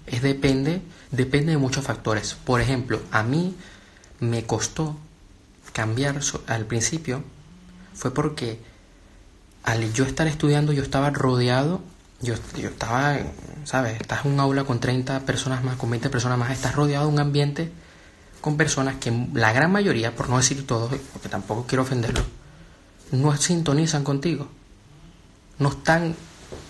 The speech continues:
no están a ese nivel tuyo. Entonces te estás contaminando de su energía, de su pensamiento, de sus creencias. Entonces ahí sí que te cuesta cambiar.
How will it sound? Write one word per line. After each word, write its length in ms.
no 140
están 460
a 140
ese 200
nivel 320
tuyo. 260
Entonces 320
te 80
estás 200
contaminando 800
de 200
su 160
energía, 440
de 200
su 160
pensamiento, 600
de 140
sus 200
creencias. 560
Entonces 300
ahí 220
sí 160
que 100
te 140
cuesta 280
cambiar. 340